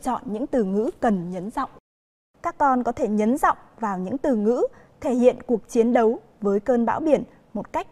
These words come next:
gay go, quyết liệt. Sự dẻo dai, ý chí chiến thắng của những người thanh niên xung kích. Đó là các từ trên màn hình. Bây giờ, các con hãy cùng lắng nghe cô đọc nhé.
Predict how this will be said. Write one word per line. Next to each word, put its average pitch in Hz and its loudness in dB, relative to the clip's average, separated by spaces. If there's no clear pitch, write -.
gay 277 -2
go, 269 2
quyết 427 0
liệt. 277 4
Sự 247 0
dẻo 240 2
dai, 285 4
ý 220 -2
chí 220 0
chiến 226 2
thắng 233 -8
của 226 0
những 175 -4
người 233 -2
thanh 240 -4
niên 233 0
xung 226 -4
kích. 381 0
Đó 214 -2
là 320 -6
các 320 -8
từ 233 2
trên 240 2
màn 214 -2
hình. 208 0
Bây 269 2
giờ, 240 0
các 311 -10
con 247 -6
hãy 240 -14
cùng 226 -8
lắng 208 -10
nghe 277 -4
cô 269 -2
đọc 226 -6
nhé. 294 -4